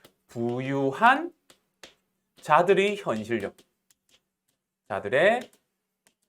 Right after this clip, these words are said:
현실을 나타내는 말이고요. 그러면 지옥을 생각할 필요가 없다 해서 지옥은 무엇을 드러내겠습니까? 그치요?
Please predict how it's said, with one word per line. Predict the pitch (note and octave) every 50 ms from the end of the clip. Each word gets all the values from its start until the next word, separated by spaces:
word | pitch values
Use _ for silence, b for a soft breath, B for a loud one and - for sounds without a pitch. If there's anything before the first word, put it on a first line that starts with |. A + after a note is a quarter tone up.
| _ _ _ _ _ _ _
현실을 | - A#3+ A#3+ A#3+ A#3+ A#3+ A#3+ A3+ - A3 F#3+ G3+ A3+ A#3+ A#3 F#3+
나타내는 | C3 C#3+ F3 - - A3 F#3 D3 A2 G#2+ A#2+ D#3
말이고요. | D#3 A#2 F#2 F2+ G2 F#2+ E2 G#2+ A#2+ D#3 G#3 C#4+ - - B B B B B B B
그러면 | - B3 C4+ B3+ B3+ B3+ A#3+ A3 B B B B
지옥을 | B - - - G#3 A3+ B3 C#4 D4+ D#4+ C#4+ C#4+ C4 A#3+
생각할 | B3 B3 A#3 A#3 A#3 A#3 A#3 A#3 A3+ A3 A3 A3
필요가 | - - A3+ A#3 A3+ A3 G3 F3+
없다 | D3 - F3 F3 - - E3+ -
해서 | D#3+ D#3+ D#3+ E3+ E3 E3
지옥은 | E3 - - G#3 B3 C4+ A3 B3 B3+ A#3 E3+
무엇을 | A#2+ A2 A2 A#2 C3+ C#3+ G3 G#3+ A#3 A#3
드러내겠습니까? | A#3 - C#3+ E3 F3+ E3 C3 G#2+ A2+ G#2 - G#2 F#2+ - - G#2 -
그치요? | - F3 F#3 - - - F#3 G3 G#3 G3+ B